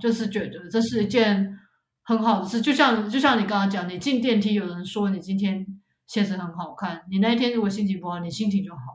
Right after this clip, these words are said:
了。我现在是想聊另外一件，就是，是我刚刚，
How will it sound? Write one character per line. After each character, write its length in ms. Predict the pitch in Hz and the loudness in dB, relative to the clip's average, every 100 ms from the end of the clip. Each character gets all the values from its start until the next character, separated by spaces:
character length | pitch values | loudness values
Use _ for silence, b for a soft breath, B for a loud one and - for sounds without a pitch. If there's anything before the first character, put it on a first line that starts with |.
| - | -18
了。 100 | _ b b _ _ - 160 | _ b b _ _ -16 -8
我 80 | 220 | -2
现 100 | 285 | 2
在 80 | 370 | 2
是 120 | 381 | 0
想 240 | 254 180 | -2 -4
聊 180 | - 170 | -6 -6
另 160 | 202 220 | -4 -2
外 160 | 202 | 0
一 40 | 196 | 0
件， 200 | 208 190 | -2 -2
就 160 | 202 202 | -2 -2
是， 300 | - 208 - | -4 -10 -12
是 320 | 208 196 196 | -8 -6 -6
我 80 | 190 | -8
刚 160 | 226 | -4
刚， 400 | 220 220 220 - | -2 -2 -4 -10